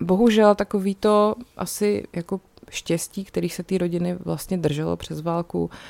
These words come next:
potom odešlo. Eh, oni se přestěhovali po válce do Liberce, po něm teda zůstalo ještě trochu toho zlata od Židů, který vlastně během války získal, eh, a nestačil ho už směnit za jídlo.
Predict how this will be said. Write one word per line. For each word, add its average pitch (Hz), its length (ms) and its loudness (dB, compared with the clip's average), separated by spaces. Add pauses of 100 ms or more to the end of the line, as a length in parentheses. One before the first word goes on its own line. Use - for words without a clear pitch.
(220)
potom 175 280 -4
odešlo. 165 600 -4 (260)
Eh, 160 180 -4
oni 180 220 -4
se 180 120 -8
přestěhovali 175 640 -2
po 165 120 -10
válce 170 320 -4
do 147 120 -4
Liberce, 190 640 -2 (420)
po 190 100 2
něm 190 200 4
teda 180 380 0
zůstalo 165 880 -2 (100)
ještě 170 220 -8
trochu 170 300 -6
toho 170 220 -2
zlata 165 340 -4
od 160 160 -4
Židů, 175 480 -4
který 156 380 -4
vlastně 151 340 -8
během 160 300 -4
války 170 340 -4
získal, 180 580 -4 (640)
eh, 165 40 0 (720)
a - 60 -4
nestačil 165 460 -4
ho 165 100 -4
už - 120 -6
směnit 175 340 -4
za 156 100 -4
jídlo. 190 420 -4